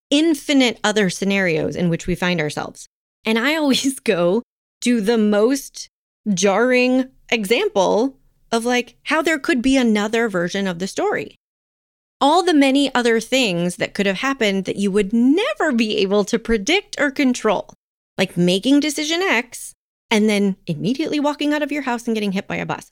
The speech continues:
Or on the opposite end of the spectrum, immediately finding out that you won the lottery, right? It doesn't have to be some crazy tragedy. But really,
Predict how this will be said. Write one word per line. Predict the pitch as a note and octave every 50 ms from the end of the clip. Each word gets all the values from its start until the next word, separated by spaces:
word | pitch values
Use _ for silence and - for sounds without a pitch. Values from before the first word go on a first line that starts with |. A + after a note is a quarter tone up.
| _ _
Or | - G#4 A4+ G#4+ C#4 A#3+ A3+ A#3 - -
on | B3+ B3
the | B3+ B3+ -
opposite | B3 C4 C4 C#4 B3 - B3
end | A3+ A3+ A3 G#3+
of | G3+
the | F#3 G3+
spectrum, | - - - E3+ D#3+ - - G3+ G#3+ B3 C#4+ D4+ - _ _ _ _ _ _ -
immediately | C4 C4 C4+ B3+ B3 A3+ G#3+ G#3+ A3 A3 - A#3 A3
finding | - A3+ G3+ F#3+ F#3 F3+ F3+
out | F3 G#3 G3+
that | A3 A3
you | G3+ G#3 F#3
won | E3+ F3 F3+
the | F3 F3+
lottery, | E3+ D#3+ C3+ - - D3 - - - - _ -
right? | E3+ G3+ A#3+ -
It | F#3+
doesn't | A3 G#3 C4+ A#3+
have | G3+ A#3 A3 -
to | G3
be | F#3+ G3+
some | - G#3 G3 F3
crazy | - - F3+ F3+ F3+ F3 F3
tragedy. | - - - F3 D#3+ E3+ D#3+ D#3 - - - - - _ _ _ _ _ _ -
But | - B3+ C4 - _ _ _ _ _ -
really, | G3 G#3 D#4+ F#4+ F#4+ G3 F3+ - - C4